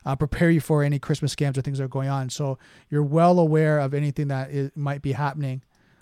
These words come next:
uh, through, through Christmas and, and really kind of be prepared for it. So it's really important to, to have that. Uh, give me a second here. I'm just working on this.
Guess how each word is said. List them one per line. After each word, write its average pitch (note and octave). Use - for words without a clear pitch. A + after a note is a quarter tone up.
uh, C3
through, D3
through D#3
Christmas D3
and, C3+
and C3
really D#3
kind D3
of C3+
be C3+
prepared C3
for C3
it. C3
So C3+
it's C3
really F3+
important D3+
to, C#3
to C#3
have C#3+
that. B2+
Uh, B2+
give C#3
me C3
a C3
second C#3
here. C3
I'm C3
just -
working -
on C3+
this. E3+